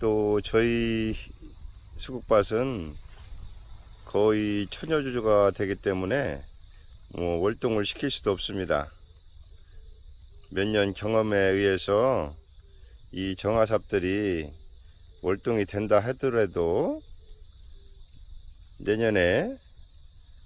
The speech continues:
꽃을 제대로 보여주지 못하더라고요. 그래서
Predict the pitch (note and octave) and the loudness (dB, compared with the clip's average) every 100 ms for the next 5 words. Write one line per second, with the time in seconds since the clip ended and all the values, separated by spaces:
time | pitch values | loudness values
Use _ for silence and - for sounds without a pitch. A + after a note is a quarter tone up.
0 | - F2+ F2 C3 A2+ A#2 A#2+ G#2+ F#2+ A2+ | -6 -4 0 2 2 2 4 4 4 2
1 | G#2+ G2+ G2 F#2 - A#2+ A2 G2+ F2+ D#2+ | 2 -2 -2 0 0 2 4 4 4 2
2 | C#2 D2+ E2+ - - - - - - - | 2 0 -4 -10 -16 -16 -18 -18 -18 -18
3 | - - - G2 F2+ F2 F2 B2 | -16 -14 -4 0 0 2 4 2